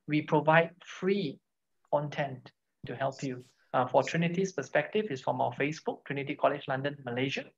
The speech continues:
Or you can visit our website, we can help you with content as well to help you improve.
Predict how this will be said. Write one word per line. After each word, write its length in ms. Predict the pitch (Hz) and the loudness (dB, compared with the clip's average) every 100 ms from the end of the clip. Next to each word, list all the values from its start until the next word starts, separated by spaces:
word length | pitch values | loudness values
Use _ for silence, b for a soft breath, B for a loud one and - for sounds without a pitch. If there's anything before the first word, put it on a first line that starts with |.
| _ _ - - _ - | _ _ -20 -20 _ -4
Or 100 | 131 | -2
you 80 | 131 | 0
can 120 | 131 | -2
visit 200 | 151 196 | 2 4
our 180 | 143 160 | 4 4
website, 320 | - 180 175 | 2 -2 -2
we 100 | 139 | -8
can 180 | 135 131 | -6 -6
help 300 | 131 165 - | 2 2 2
you 100 | 170 | -2
with 120 | 156 | -2
content 460 | - 135 131 143 135 | -2 -4 -2 -4 -4
as 140 | 113 - | -10 -6
well 220 | 123 123 | -4 -4
to 140 | 131 127 | -10 -4
help 200 | 139 139 | -4 -4
you 60 | 147 | -6
improve. 440 | 131 123 143 131 | -6 -6 -4 -4